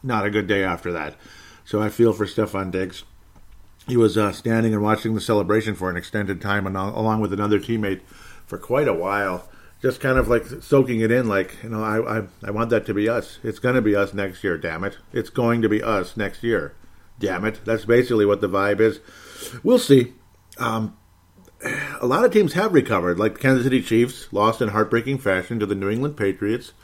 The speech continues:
in the, uh, d-, uh, you know, in January nineteen, which was, of course, the two thousand eighteen season.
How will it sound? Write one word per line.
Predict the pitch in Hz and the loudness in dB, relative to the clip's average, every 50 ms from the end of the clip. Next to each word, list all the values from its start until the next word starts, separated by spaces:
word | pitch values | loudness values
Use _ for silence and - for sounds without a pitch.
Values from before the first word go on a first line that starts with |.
| - - - - - - - - - - - | -20 -20 -20 -20 -20 -20 -20 -20 -20 -20 -10
in | - 113 117 113 113 | -6 -4 -2 -2 0
the, | 113 110 110 110 | 0 2 2 4
uh, | 107 104 107 107 135 - _ _ _ - 113 | 4 2 0 -2 -6 -14 _ _ _ -14 -10
d-, | - - | -8 -6
uh, | - 120 120 120 131 | -6 -6 -6 -6 -4
you | 123 117 | -2 -2
know, | 107 101 107 | 0 0 0
in | 101 | 0
January | 92 110 107 110 117 113 110 110 113 110 101 - | 0 0 0 2 2 4 4 4 4 4 0 -4
nineteen, | - 120 113 113 131 135 135 - 113 107 107 110 | -6 -4 -2 -2 -2 -2 -2 -2 -2 -2 0 -2
which | 104 98 - | -4 -4 -4
was, | 101 87 | -6 -6
of | 101 92 | -6 -2
course, | - 113 110 104 - | 0 0 0 0 -2
the | 101 | -6
two | - - 113 | -6 -6 -4
thousand | 101 107 104 95 101 101 | -2 -2 -2 -2 -2 -4
eighteen | 104 101 - - 104 95 | -4 -4 -6 -8 -10 -10
season. | - - 110 98 87 98 101 123 147 | -8 -6 -6 -6 -4 -6 -8 -8 -10